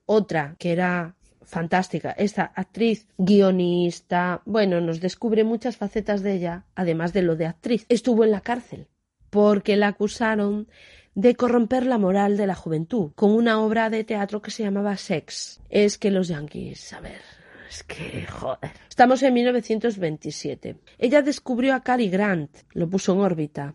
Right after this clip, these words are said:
porque ya digo, estaba metida en el mundo, no era solo la actriz. Quizá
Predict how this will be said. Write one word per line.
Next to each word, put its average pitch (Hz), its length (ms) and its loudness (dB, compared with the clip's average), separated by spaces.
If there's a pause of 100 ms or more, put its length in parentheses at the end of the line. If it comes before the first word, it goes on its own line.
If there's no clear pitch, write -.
porque 196 240 2
ya 208 120 4
digo, 220 200 2
estaba 214 280 0
metida 220 420 0
en 214 80 2
el 202 80 2
mundo, 190 260 0
no 190 140 0
era 196 140 0
solo 196 320 0
la 160 140 -2
actriz. - 580 -4
Quizá 226 440 2